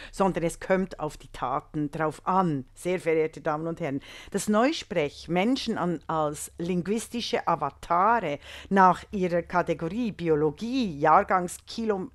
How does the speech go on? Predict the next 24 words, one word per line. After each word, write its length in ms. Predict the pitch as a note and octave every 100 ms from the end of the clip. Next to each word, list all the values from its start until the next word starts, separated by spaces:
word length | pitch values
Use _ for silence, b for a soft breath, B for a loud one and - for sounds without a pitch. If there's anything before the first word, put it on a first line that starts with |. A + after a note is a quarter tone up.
| -
und 240 | - F3+ D#3+
Zentimeterverhältnisse 1300 | A#3 C4 B3+ G3 E3+ F3 - D#3+ E3 - E3 D#3 D3+ -
einzuordnen, 1600 | E3+ F#3 A#3+ - - F#3+ F#3 D#3 _ - G#3 F#3 - E3 D#3 D3
was 160 | D3 D#3
ich 100 | -
schon 160 | F3+
zwanzig 360 | F3 E3 E3 -
dreizehn 340 | F3+ F3+ F3
geschrieben 460 | E3 D#3+ E3+ F3+ E3
habe, 280 | D3+ C#3+ D3+ B B -
und 180 | B3
nicht 400 | B3+ C4 C#4+ -
nach 260 | - F3+ -
ihrem 300 | A#3+ A#3 F3+
Recht 400 | F3+ G3+ - - B -
vor, 280 | F#3 E3+ -
nach 300 | F3 F#3 -
ihrem 280 | A#3+ A3 G3+
Recht 320 | E3+ F3+ - -
auf 260 | E3 - -
Gleichheit 640 | A3+ G#3 G#3 A3 - F3
vor 120 | -
dem 180 | E3+ D#3+
Gesetz, 480 | D3+ C#3+ F#3 F3+ -